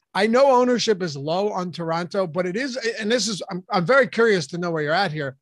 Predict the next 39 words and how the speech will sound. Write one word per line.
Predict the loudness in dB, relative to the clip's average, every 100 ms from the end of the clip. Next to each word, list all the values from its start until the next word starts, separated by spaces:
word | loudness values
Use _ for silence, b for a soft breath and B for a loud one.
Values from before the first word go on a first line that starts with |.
| _ _ _ _
It, | -4 -2
it | 0
is | 2 2 0 -2
a | -2
good | -2 -2 0 2
matchup | 2 0 -2 -4 -8 -10 -8
against | -4 -2 -2 -4
a |
bad, | -4 -2 0 0 -2
uh, | -8 -8 -10 -10 -10 -4
generally | 0 2 2 2 2
speaking, | 0 -2 -2 -2 -6
bad | -2 0 0 0
Atlanta | -4 -4 -4 -6
defense. | -6 -6 -4 -6 -6 _ _ _ _ _ 0
And | 0 0 -4
if | -6
these | -2 -2 0
guys | 0 0
are, | 0
are | -2 0
legitimately | 0 0 2 0 0 -2 -4
to | -6
close | -10 -4 -2 0
out | -2
the | -4
season | -8 -6 -6
under | -6 -6
Nick | -6 -6
Nurse, | -2 -2 -2
who | -4
swore | -2 2 4
to | 4
get | 0 -2
them | -4 -4
less | -4 -4 -8
minutes, | -16 -14 -16 _ _ _
playing | 0 2 2
forty, | 0 0 2 2 2 0